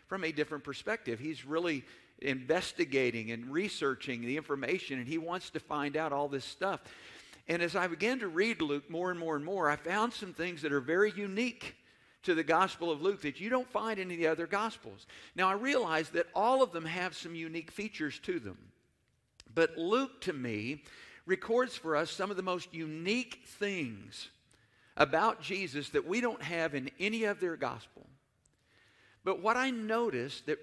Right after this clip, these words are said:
really baffled me when I looked at the Gospel of Luke is that it begins and it ends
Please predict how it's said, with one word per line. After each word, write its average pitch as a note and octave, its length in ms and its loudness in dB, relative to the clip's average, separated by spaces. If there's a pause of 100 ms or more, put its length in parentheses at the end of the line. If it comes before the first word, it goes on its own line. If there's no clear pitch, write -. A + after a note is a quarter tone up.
really A3+ 440 4
baffled C#3 640 -4
me A#2+ 240 -2
when C#3 200 -4
I D3+ 100 2
looked F#3 320 0
at G#3 100 -4
the F#3 80 0
Gospel D#3+ 500 -4
of C3 140 -8
Luke A#2 400 -8 (420)
is F3+ 200 6
that F3+ 120 6
it F3 180 4
begins G#3 840 0 (340)
and E3 200 2
it D#3+ 120 0 (140)
ends C#3 840 0